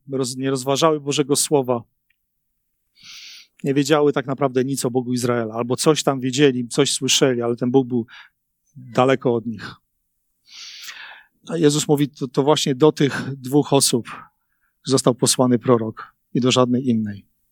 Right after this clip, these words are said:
Historia mówi o tym, że słuchający go wpadli we wściekłość.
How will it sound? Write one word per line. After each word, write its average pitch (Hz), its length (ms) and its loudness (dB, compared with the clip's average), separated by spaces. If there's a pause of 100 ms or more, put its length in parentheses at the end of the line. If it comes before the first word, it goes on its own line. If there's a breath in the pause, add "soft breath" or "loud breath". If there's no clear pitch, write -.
(4000 loud breath)
Historia 151 380 0
mówi 151 200 0
o 151 60 4
tym, 151 180 -4
że 139 140 2
słuchający 147 560 0
go 127 100 0
wpadli 131 380 0
we 117 100 -2
wściekłość. - 680 -2